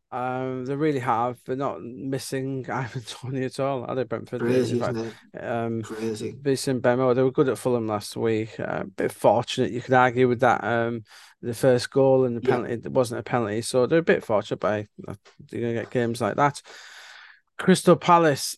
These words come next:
Speaker 1: come to town. Crystal Palace started pretty well, look, look very solid at the back, very firm. I think Palace will try and keep go. I think they'll go to Brentford looking for a point, and I think they'll get it.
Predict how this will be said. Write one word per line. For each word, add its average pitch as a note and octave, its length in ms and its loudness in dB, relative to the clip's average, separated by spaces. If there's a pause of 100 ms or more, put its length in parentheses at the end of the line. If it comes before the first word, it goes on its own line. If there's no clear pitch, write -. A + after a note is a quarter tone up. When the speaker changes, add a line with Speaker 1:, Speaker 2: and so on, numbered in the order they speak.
(140)
Speaker 1:
come D3 200 -2
to C#3+ 100 -4
town. D#3 280 4
Crystal E3+ 240 2
Palace D#3 300 4
started B2+ 300 0
pretty C3 280 -6
well, C3 280 2
look, B2+ 280 -4
look C3+ 220 -6
very C3 220 2
solid B2 320 0
at A2 60 -6
the A2 60 -10
back, A#2+ 240 0
very A#2+ 220 -2
firm. A#2+ 420 -4 (200)
I C3+ 160 -2
think C3+ 240 -4
Palace B2+ 580 0 (240)
will B2 160 -6 (120)
try C3+ 180 0
and A#2+ 100 -6
keep B2+ 260 -4
go. C#3 280 0
I C#3 100 6
think D3+ 160 -4
they'll C3+ 100 -4
go D3+ 140 2
to C#3 80 2
Brentford D3+ 540 2
looking D3 240 -6
for D3 100 -2
a C3+ 60 -2
point, C#3 400 -2 (460)
and C#3 80 -2
I C#3+ 60 0
think D3+ 180 0
they'll D3+ 100 0
get F#3+ 240 0
it. B2+ 220 -4